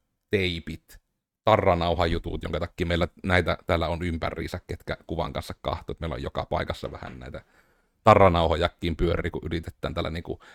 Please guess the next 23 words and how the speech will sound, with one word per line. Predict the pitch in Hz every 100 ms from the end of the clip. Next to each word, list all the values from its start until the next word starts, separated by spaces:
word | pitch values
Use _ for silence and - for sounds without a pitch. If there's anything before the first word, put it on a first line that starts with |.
| -
manageroida | 101 98 87 87 82 82
kaapeleita, | - 85 - 73 62 60
niin | 71
niitä | 73 85
on |
mukava | 87 87 - 90
sitten | - -
viritellä. | 78 85 - 69 - - _ _ _ _ _ _
Ja | 107 104 -
toi | 151 185
niinku | 160
on | 139
nyt | 135
ainakin | 127 120
semmonen | - 127 117 101
ehkä, | 101 101
että | 113
mulle | 107 123
itelle | 143 107 90
nyt | 87 -
tulee | 90 87 90
se, | 87 76 - _ _ _ _ _ _ _ _ _ _ _ _ _ _ _ _
no, | 123 113 -